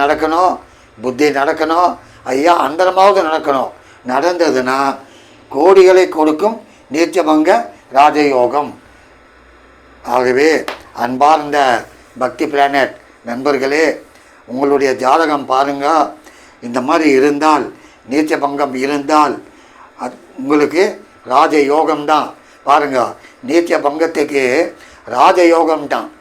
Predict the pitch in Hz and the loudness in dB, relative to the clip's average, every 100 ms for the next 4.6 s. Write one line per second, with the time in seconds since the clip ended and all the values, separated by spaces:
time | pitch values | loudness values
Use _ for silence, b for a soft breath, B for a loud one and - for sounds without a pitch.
0 | b b - 127 135 156 175 160 135 135 | b b -10 -6 -2 0 2 2 4 2
1 | 180 - B B 110 127 180 180 175 160 | 0 -4 B B -4 -2 0 2 4 2
2 | 156 156 151 170 220 - B B 117 143 | 0 -2 0 0 0 -4 B B -4 0
3 | 175 185 156 151 185 196 196 202 156 120 | 0 2 2 4 4 4 2 2 2 0
4 | B B _ 139 165 143 | B B _ -2 0 -2